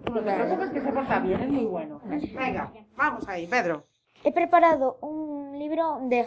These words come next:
Speaker 2: Harry Potter. Eh, su autora, J K Rowling, su nombre real es Joanne Rowling, nacida el treinta y uno de julio de mil novecientos sesenta y cinco en Yate, Reino Unido. Es una escritora producida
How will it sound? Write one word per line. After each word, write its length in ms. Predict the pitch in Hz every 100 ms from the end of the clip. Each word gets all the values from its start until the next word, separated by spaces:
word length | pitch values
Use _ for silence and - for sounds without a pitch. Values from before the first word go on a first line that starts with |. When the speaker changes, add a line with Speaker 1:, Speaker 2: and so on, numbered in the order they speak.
| 269
Speaker 2:
Harry 180 | 269
Potter. 600 | 262 - 226 - 190 180 - -
Eh, 380 | 226 214 202 196 196 - -
su 120 | 294
autora, 520 | 294 302 359 320 302 _
J 380 | - 330 320 311
K 120 | 311
Rowling, 520 | 320 339 311 277 294 - _ _ _ _ _ -
su 180 | 302
nombre 260 | 311 320 320
real 420 | 311 311 339 359 -
es 320 | 302 - - -
Joanne 600 | 262 294 320 359 392 370 -
Rowling, 640 | 285 254 240 208 196 196
nacida 420 | - 262 262 302
el 140 | 320 311
treinta 300 | 294 285 277
y 60 |
uno 200 | 294 311
de 140 | 311 262
julio 460 | - 294 294 330
de 360 | 294 254 254 - - -
mil 300 | - 269 302
novecientos 540 | 311 277 269 302 294 320
sesenta 400 | 269 269 240 233
y 80 | 220
cinco 400 | 254 226 180 - _ _ -
en 200 | 262 254
Yate, 360 | 240 233 175 _ _ _ _ - _ _
Reino 360 | - 277 320 311
Unido. 460 | 285 262 208 190 - _
Es 160 | 294 294
una 160 | 339
escritora 720 | 320 - 277 285 330 330 359 359 -
producida 800 | 285 269 262 262 302 330 339